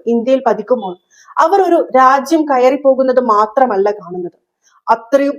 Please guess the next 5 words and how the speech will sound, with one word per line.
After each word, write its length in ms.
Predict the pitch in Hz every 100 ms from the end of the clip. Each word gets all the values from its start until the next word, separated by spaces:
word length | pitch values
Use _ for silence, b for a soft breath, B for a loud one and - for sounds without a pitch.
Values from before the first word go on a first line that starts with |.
| 226 233
നിശ്ചയദാർഢ്യത്തോടെയും 1160 | 240 - 294 285 233 226 262 262 247 220 202 - _ _ _ 247
അതിജീവന 520 | 247 262 339 330 330 320
ശേഷിയോടെയും 540 | 247 254 302 285 277 269
തടയാൻ 400 | 247 247 285 320 330
കഴിയാത്ത 440 | 285 262 269 269